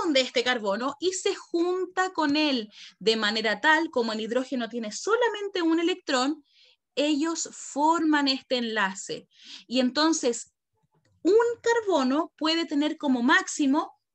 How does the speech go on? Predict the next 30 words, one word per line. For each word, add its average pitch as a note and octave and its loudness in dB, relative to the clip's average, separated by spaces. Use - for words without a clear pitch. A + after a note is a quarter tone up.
cuatro A#3+ 4
enlaces, D4+ 0
es C4 -2
decir, B3+ -2
como B3+ 4
máximo B3+ 0
lo C#4 0
van C4+ 0
a - 4
acompañar C4 -2
cuatro D4 2
carbonos. D4+ 0
Si B3+ -2
yo D4 2
en D#4 4
una D#4+ 2
pregunta D#4 0
les D4 -2
digo, B3+ 0
¿el A#3 4
carbono C4 4
se A#3+ 0
puede D4 0
emparejar F4+ -2
con D4 0
seis F4+ 0
o C#4 0
con C4 -2
siete E4+ -2
carbo-, E4+ -2